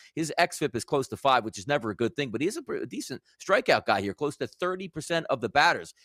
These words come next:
If we take a look right, but here's the thing, right? Right-handed batters, a hundred nineteen that he's faced during the season. Hunter Greene is a right-handed pitcher. A four hundred, four hundred weighted on base percentage and an iso of three forty-six.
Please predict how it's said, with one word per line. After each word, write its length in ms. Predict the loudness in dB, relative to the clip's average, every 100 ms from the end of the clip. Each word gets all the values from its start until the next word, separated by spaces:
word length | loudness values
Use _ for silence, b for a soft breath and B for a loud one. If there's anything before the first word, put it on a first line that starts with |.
| b
If 120 | -8
we 80 | -2
take 180 | -2
a 40 | -2
look 100 | -6
right, 300 | -2 0 0
but 120 | -2 -8
here's 180 | -8
the 60 | -8
thing, 220 | -8 -8 -8
right? 200 | -10 -10 _ _ -4
Right-handed 400 | 0 0 -2 -2
batters, 280 | -2 -2 -8
a 40 |
hundred 360 | -8 -6 -6 -6
nineteen 420 | -6 -8 -8 -6
that 100 | -6
he's 140 | -6 -6
faced 240 | -6 -4
during 160 | -8 -8
the 40 |
season. 380 | -6 -6 -6 -10 b b
Hunter 200 | 2 2
Greene 220 | 0 -2
is 140 | 0 -2
a 40 |
right-handed 460 | 2 0 0 -4 -2
pitcher. 300 | -4 -6 -14 b
A 100 | -4
four 420 | -4 -8 -6 -2
hundred, 300 | -2 0 0 -2
four 640 | -18 -6 2 4 4 2 -2 _
hundred 760 | -20 -10 0 2 2 -4 -10 -12 _ _ -2
weighted 360 | 4 4 4
on 160 | 0 0
base 240 | 0 0
percentage 600 | -4 -6 -2 0 0 -6 -10 b
and 100 | -2
an 100 | 2
iso 360 | 2 2 0 -2
of 80 | -2
three 200 | -6 -8
forty-six. 800 | -6 -8 -6 -4 0 0 -2